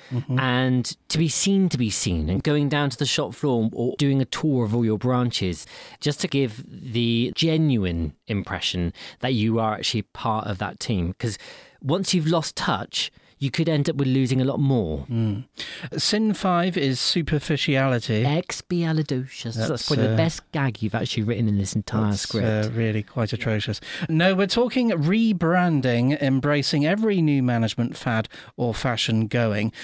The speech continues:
Speaker 1: and spending a king's ransom on management consultants.
Speaker 2: Mm-hmm.
Speaker 1: This can mask a whole multitude of sins. There can be so much happening on the surface that it's distracting everyone from the problems the business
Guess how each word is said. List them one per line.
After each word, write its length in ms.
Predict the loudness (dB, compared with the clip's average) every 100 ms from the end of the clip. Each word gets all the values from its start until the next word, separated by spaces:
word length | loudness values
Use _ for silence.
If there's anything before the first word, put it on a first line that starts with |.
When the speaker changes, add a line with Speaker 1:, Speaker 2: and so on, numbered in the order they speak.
| -12 -2
Speaker 1:
and 220 | 0 0
spending 340 | 0 0 2
a 80 | 0
king's 500 | 0 0 2 2 0
ransom 600 | 0 0 -2 -2 0 0
on 280 | 2 2 4
management 500 | 4 2 0 -2 -2
consultants. 800 | -2 -2 2 2 4 2 2 0
Speaker 2:
Mm-hmm. 400 | -2 -8 -8 -2
Speaker 1:
This 140 | -2
can 200 | 0 0
mask 260 | 2 0 2
a 80 | 2
whole 140 | 4
multitude 640 | 4 4 2 0 0 0 0
of 80 |
sins. 400 | 0 0 2 0
There 360 | 2 2 0 -2
can 220 | -4 -2
be 140 | 0 0
so 420 | 0 2 2 2
much 280 | 2 0 0
happening 360 | -2 0 0
on 140 | 2 2
the 80 | 0
surface 640 | 0 0 0 0 -2 -4 -10 -16 -6
that 120 | -2
it's 160 | -2 -2
distracting 640 | 0 -2 0 -4 0 0
everyone 400 | 2 0 0 0
from 280 | 0 0 0
the 80 | 0
problems 460 | 0 -2 0 0 0
the 120 | -2
business 440 | 0 -2 0 -2